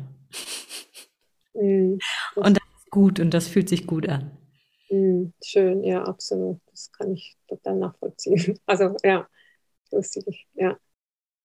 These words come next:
Speaker 1: Und, und das ist, glaub ich, auch, ähm, was mir noch dazu kommt, dieser Schmerz, ne? Das, dieses
Speaker 2: Mhm.
Speaker 1: nicht, sich nicht hier verankern wollen, nicht inkarnieren wollen, kann man das vielleicht auch nennen, wenn man
Speaker 2: Ja.
Speaker 1: jetzt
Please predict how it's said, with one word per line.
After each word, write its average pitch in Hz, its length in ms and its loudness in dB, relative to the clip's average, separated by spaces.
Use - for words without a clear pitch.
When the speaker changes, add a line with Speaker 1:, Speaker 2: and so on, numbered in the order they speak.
Speaker 1:
Und, 202 220 4
und 214 120 8
das 214 160 6
ist, 214 120 -2
glaub 214 220 6
ich, 214 160 4
auch, 202 180 2
ähm, 208 280 4
was - 420 -2
mir 233 100 6
noch 254 140 4
dazu 247 260 2
kommt, 220 260 0
dieser 208 200 4
Schmerz, 220 680 4
ne? 220 220 2
Das, 196 220 0
dieses 196 320 -2
Speaker 2:
Mhm. 214 80 4
Speaker 1:
nicht, 214 200 -4
sich - 240 -12
nicht 202 320 -4
hier 208 400 2
verankern 202 540 0
wollen, 185 300 4
nicht 190 180 -4
inkarnieren 196 600 4
wollen, 190 340 4
kann - 200 -4
man 196 100 0
das 190 160 -6
vielleicht - 300 -4
auch - 180 -4
nennen, 196 240 0
wenn 190 220 4
man 185 200 2
Speaker 2:
Ja. 185 120 4
Speaker 1:
jetzt 190 180 -2